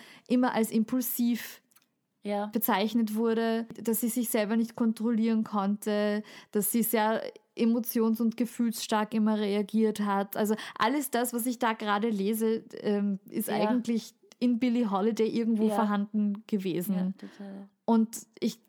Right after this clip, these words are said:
Speaker 1: kann mir nicht vorstellen, dass das nicht auch mit ihrer Heroinsucht zu tun
Speaker 2: Ja,
Speaker 1: hatte.
Speaker 2: stimmt, ja.
Speaker 1: Es gibt auch das Problem, dass wenn Frauen etwas widerfährt und dann irgendwie Schmerztherapie oder Schmerzdrogen verschrieben werden,
Speaker 2: Ja.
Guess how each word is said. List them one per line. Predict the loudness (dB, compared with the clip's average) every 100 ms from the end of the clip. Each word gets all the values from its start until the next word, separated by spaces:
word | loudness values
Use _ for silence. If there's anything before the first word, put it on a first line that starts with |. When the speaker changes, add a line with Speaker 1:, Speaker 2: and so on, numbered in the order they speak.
| _ _
Speaker 1:
kann | -2 0 2
mir | 2
nicht | 0 0
vorstellen, | 0 0 0 0
dass | 0 0
das | -2 2
nicht | 0 0
auch | -4 -2
mit | -4 -2
ihrer | -2 0
Heroinsucht | 0 0 -2 -2 -6 -8
zu | -14
tun | -6 -2
Speaker 2:
Ja, | 2 0
Speaker 1:
hatte. | 0 -4 -6 -8
Speaker 2:
stimmt, | -12 -18 -12 -12
ja. | -10 -10 -12 _ -20 _ _ _ _ -2
Speaker 1:
Es | 0 0
gibt | -2 -2 0
auch | 0 -2 -14 -14 -2
das | -4
Problem, | 0 -2 2 2 2
dass | 0 -2 -6
wenn | -6 -2 -2 -2 -6 -14
Frauen | -6 0 2
etwas | 0 -2 0
widerfährt | 0 -2 -2 0 0 -2
und | -4 -2
dann | -2 -2
irgendwie | -2 -2 -4 -6 _
Schmerztherapie | -2 0 0 -2 -2 -2 0 -2 -2 -2
oder | -2
Schmerzdrogen | -2 -2 -4 -8 -4 -2 0 -2 -2
verschrieben | -2 0 0 2 -2
werden, | -2 -2 0 -2 -2 -6 _ -8
Speaker 2:
Ja. | -8